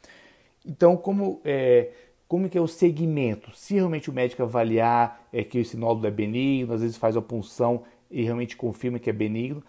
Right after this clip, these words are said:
apenas o acompanhamento uma vez ao ano, a avaliação de como que tá esse nódulo, se ele cresceu, se ele mudou de formato. Agora, se um caso, um caso,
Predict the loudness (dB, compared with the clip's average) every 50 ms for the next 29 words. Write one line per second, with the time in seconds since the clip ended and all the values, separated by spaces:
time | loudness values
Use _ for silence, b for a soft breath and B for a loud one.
0 | b b -4 -4 -4 0 -2 -2 0 0 0 0 0 0 0 -2 -4 -4 -2 -2
1 | -2 -2 -2 -2 -2 -2 -2 -2 -4 -4 -6 -6 -4 -4 -2 0 0 0 0 0
2 | -2 -2 -2 -2 -2 -2 -2 -2 -4 -4 -4 -4 -2 -2 -2 -2 -4 -6 -8 -10
3 | -10 -10 -10 -12 -6 -4 -4 -4 -4 -6 -8 -8 -6 -10 -8 -4 -2 -4 -4 -4
4 | -8 -6 -2 0 2 2 2 2 0 -4 -6 -6 -4 -6 -6 -6 -6 -8 -8 -8
5 | -8 -6 -4 -2 0 0 0 0 -2 -6 -6 -6 -6 -4 -4 -6 -6 B B B
6 | B _ -14 -12 -12 -10 -6 -2 0 0 2 2 0 -2 -6 -14 -18 B B B
7 | B B B B B -4 -2 0 0 0 0 -2 -6 -8 -6 -2 0 0 0 0
8 | -2 -8 -12 -12 -12 -6 0 2 2 2 2 0 -6 -10 _ _ -16 -16 -12 -6
9 | -4 -4 -4 -4 -6 -10 -12